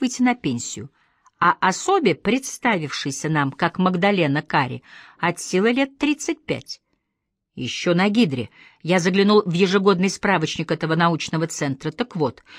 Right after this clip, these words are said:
им руководит совсем не этот профессор, а другой человек. Вам это не кажется странным? Допустим, но это еще не повод ломать ему челюсть. Причем здесь он?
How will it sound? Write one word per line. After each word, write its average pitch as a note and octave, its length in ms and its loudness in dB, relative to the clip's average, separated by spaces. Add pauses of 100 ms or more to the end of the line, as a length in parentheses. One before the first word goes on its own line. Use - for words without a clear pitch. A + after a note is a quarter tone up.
(180)
им G#3 180 4
руководит G#3+ 500 4
совсем G#3+ 540 4
не G#3+ 140 6
этот A#3 440 0
профессор, C#3+ 600 -6 (100)
а F3 120 2
другой F3+ 380 4
человек. C3+ 560 -6 (500)
Вам D#3+ 380 2
это D3+ 240 -4
не D3 120 -2
кажется C#4+ 440 -4
странным? B2+ 540 -4 (400)
Допустим, C3+ 720 -4 (320)
но C#3+ 260 -2
это C#3 240 -6
еще D#3+ 240 -2
не F3 120 2
повод F#3+ 340 0
ломать G3+ 340 2
ему A#3 140 2
челюсть. C#3+ 500 -4
Причем D#3+ 400 -2
здесь F3+ 320 -2
он? C3+ 260 -2